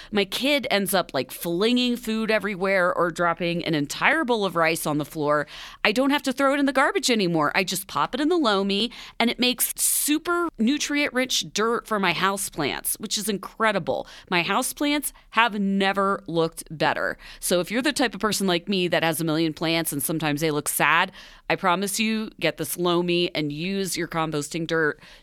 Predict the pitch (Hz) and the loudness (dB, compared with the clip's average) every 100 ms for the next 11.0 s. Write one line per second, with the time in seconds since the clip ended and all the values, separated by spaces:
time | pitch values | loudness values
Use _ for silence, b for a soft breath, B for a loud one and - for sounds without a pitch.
0 | - - 165 160 147 - _ _ _ _ | -4 2 4 4 2 0 _ _ _ _
1 | - 175 143 92 71 - 85 151 - B | 0 0 0 -2 -2 -2 -2 -4 -10 B
2 | B B B B B 208 190 175 - 214 | B B B B B 2 2 0 2 2
3 | 226 294 277 214 196 196 185 190 - 175 | 2 2 0 0 0 0 -4 -4 -2 -2
4 | 180 180 151 156 175 202 220 247 247 269 | -2 -4 -2 0 0 -2 -2 0 0 2
5 | 311 226 151 147 147 165 220 247 220 220 | 0 0 -4 -2 -2 2 2 2 0 0
6 | 214 170 147 147 147 147 143 - - 151 | 0 -2 0 0 0 -2 -2 -4 -8 -2
7 | 131 123 226 247 240 220 220 208 202 202 | -2 -2 -2 -2 0 0 0 0 -2 -2
8 | - 185 175 170 175 175 180 170 180 185 | -2 0 2 0 -2 -2 0 0 0 -4
9 | - 226 214 208 196 - 165 180 180 175 | -4 -2 -2 -2 -4 -2 -2 -4 -6 -8
10 | 165 - - 165 165 - 151 160 214 233 | -6 -4 -2 -2 -2 -4 -6 -4 -4 -4